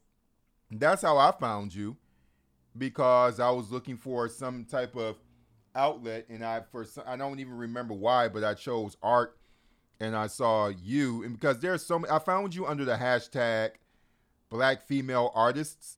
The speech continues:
and I saw your work, and, and it just drew me in. And I'm like, "Wow, this is, yeah, genuinely fascinating." But also, I think what helps for a lot of Americans, you speak English,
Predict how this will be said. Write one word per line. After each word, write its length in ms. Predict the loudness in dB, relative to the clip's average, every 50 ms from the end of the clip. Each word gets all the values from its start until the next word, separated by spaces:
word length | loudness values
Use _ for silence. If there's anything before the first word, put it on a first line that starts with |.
| _ _ -8
and 180 | -6 -4 -2 -2
I 100 | -2 -2
saw 220 | -2 -2 0 0
your 140 | 0 0 -2
work, 280 | -2 -2 -2 -2 -2 -4
and, 220 | -8 -10 -10 -10 -10
and 140 | -8 -8 -8
it 100 | -8 -8
just 400 | -6 -4 -4 -4 -4 -8 -14 -20
drew 360 | -16 -12 -10 -8 -6 -6 -6
me 300 | -8 -8 -8 -8 -10 -10 -12
in. 640 | -12 -10 -10 -8 -10 -10 -12 -14 -16 -18 -18 -20 -20 _ _ _ _ _ _ _ _ _ _ _ _ -12
And 100 | -10 -10
I'm 100 | -8 -8
like, 220 | -8 -8 -10 -10
"Wow, 540 | -8 -6 -4 -2 -2 -2 -4 -6 -8 -10 -12 -14
this 200 | -14 -16 -16 -16
is, 180 | -20 -20 _ _
yeah, 300 | -10 -8 -6 -6 -6 -6 -8 -12 -14
genuinely 460 | -12 -12 -10 -8 -8 -8 -8 -10 -10
fascinating." 480 | -4 -2 0 0 0 -2 -6 -10 -6 -4
But 160 | -4 -2 0
also, 640 | 0 0 0 0 -2 0 2 2 4 4 2 2 2
I 80 | 0 0
think 260 | 0 -2 -6 -4 -2
what 140 | -2 -2 0
helps 240 | 2 0 0 0
for 220 | -4 -2 -2 0 0
a 20 |
lot 220 | 2 2 2 2 0
of 100 | 0 -4
Americans, 420 | -6 -4 -4 -4 -6 -6 -8 -10
you 60 | -12
speak 260 | -10 -4 -4 -4 -2
English, 520 | -2 -4 -4 -4 -6 -8 -10 -12 -16 -20